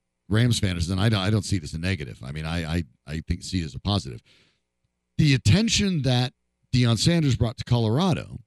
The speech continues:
raised the profile of the state. The Buffs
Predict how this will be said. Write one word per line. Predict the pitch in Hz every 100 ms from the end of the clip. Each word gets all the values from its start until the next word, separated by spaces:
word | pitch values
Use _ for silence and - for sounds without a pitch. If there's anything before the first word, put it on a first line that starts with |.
| _ -
raised | 98 110 -
the | -
profile | 107 98 - 90 90 -
of | 80 73
the | -
state. | - - - - 175 123 - - _ _ -
The | 110 - _ 127
Buffs | 165 175